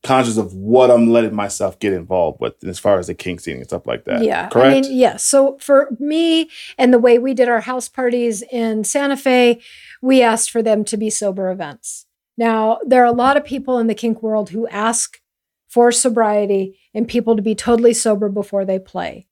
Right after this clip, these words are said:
Speaker 2: That's typically my rule for myself in kink scenes,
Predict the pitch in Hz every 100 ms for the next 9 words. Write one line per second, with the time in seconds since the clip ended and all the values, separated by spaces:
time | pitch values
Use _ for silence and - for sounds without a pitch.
0 | _ _ - 220 - - 294 285 302 302
1 | - 269 247 226 214 208 220 247 254 247
2 | 220 202 180 180 - 247 302 302 _ _
3 | _ 240 233 226 - 226 214 - 214 214
4 | 214